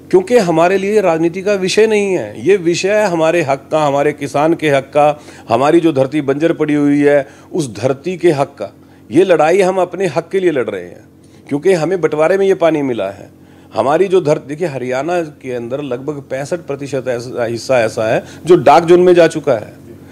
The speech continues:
हरियाणा के अंदर पानी की बहुत कमी है, आप भी जानते हैं संदीप जी। तो ये लड़ाई उस पानी के लिए है, उस हक के लिए है।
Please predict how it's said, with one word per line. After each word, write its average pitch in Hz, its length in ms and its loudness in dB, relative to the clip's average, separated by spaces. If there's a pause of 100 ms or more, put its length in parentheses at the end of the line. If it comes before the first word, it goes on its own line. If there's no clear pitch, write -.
(160)
हरियाणा 131 360 4
के 185 100 0
अंदर 190 200 2
पानी 180 340 0
की 190 80 -6
बहुत 175 260 2
कमी 180 240 0
है, 196 260 -2 (220)
आप 135 140 4
भी 190 140 0
जानते 175 260 6
हैं 165 80 4
संदीप 135 300 -2
जी। 92 200 -14 (260)
तो 180 60 -2
ये 208 120 2
लड़ाई 175 340 4
उस 220 160 -2
पानी 180 360 2
के 160 120 4
लिए 123 220 -2
है, 139 80 4
उस 151 300 0
हक 151 180 -4
के 127 80 0
लिए 82 140 -6
है। - 260 -18